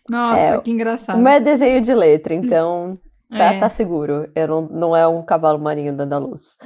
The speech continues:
Speaker 1: Mas então, o que eu queria dizer aqui é que é muito fácil você dar uma manipulada nisso no Instagram, viu? É bem fácil.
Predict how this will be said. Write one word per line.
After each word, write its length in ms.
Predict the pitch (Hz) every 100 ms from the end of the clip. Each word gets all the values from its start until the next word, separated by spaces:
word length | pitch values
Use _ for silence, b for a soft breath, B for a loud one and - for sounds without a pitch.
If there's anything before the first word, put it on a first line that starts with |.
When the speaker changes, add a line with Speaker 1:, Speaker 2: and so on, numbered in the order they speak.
| 277
Speaker 1:
Mas 300 | 285 330 349
então, 460 | 381 381 339 247 208
o 40 |
que 80 | 208
eu 60 | 349
queria 320 | 359 330 311
dizer 320 | 240 220 226
aqui 560 | 208 - 226 311 254 - _ _ _ _ _ -
é 80 | 269
que 140 | 339
é 60 | 330
muito 320 | 294 370 453
fácil 480 | - 254 214 - 180
você 300 | 202 - 226
dar 360 | 226 202 226
uma 200 | 220 214 220 208
manipulada 840 | - 202 208 214 208 226 208 190 202
nisso 400 | 196 185 - -
no 120 | 208
Instagram, 480 | 196 220 208 196 175
viu? 280 | 165 170 220 349
É 60 |
bem 180 | 302 381
fácil. 420 | - 214 180 -